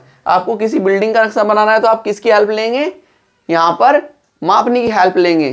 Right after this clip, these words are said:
कोई भी बिल्डिंग का नक्शा बनाने के आप किसकी हेल्प लेंगे? मापनी की। भाई पूरी की पूरी बिल्डिंग आपकी, पूरी की पूरी बिल्डिंग बनानी है, वहाँ पर आपको दीवार दिखानी है, ठीक है, उसकी हाइट दिखानी है, आपको तीन मीटर दिखाना है, तीन मीटर आप दीवार दिखा सकते हो? किस पर?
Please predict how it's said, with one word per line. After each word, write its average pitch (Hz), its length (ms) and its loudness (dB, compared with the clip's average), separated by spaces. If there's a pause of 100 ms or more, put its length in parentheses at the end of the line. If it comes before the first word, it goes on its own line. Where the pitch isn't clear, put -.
(200)
कोई 180 200 2
भी 202 140 -2
बिल्डिंग 190 380 0
का 208 80 2
नक्शा 196 240 -2
बनाने 190 280 0
के 196 80 0
आप 208 180 2
किसकी 202 240 -4
हेल्प 180 180 2
लेंगे? 202 240 0
मापनी 185 400 0
की। 165 160 -2 (320)
भाई 143 220 0
पूरी 202 420 -2
की 233 120 -4
पूरी 214 260 -2
बिल्डिंग 202 400 -2
आपकी, 190 340 0 (360)
पूरी 196 160 2
की 214 60 -2
पूरी 214 200 2
बिल्डिंग 190 340 2
बनानी 196 260 0
है, 208 60 2
वहाँ 180 160 2
पर 185 100 0
आपको 196 280 2 (360)
दीवार 190 300 2
दिखानी 175 460 -4
है, 175 100 -6 (100)
ठीक 190 140 -4
है, 220 80 0
उसकी 214 180 -6
हाइट 160 260 0
दिखानी 180 380 -2
है, 196 120 -2 (240)
आपको 170 320 2
तीन 214 280 -2
मीटर 202 220 0
दिखाना 180 300 -2
है, 190 100 0
तीन 208 220 0
मीटर 208 220 2
आप 208 120 2
दीवार 190 340 2
दिखा 185 220 0
सकते 233 260 -4
हो? 233 120 4 (380)
किस 208 140 -2
पर? 285 320 0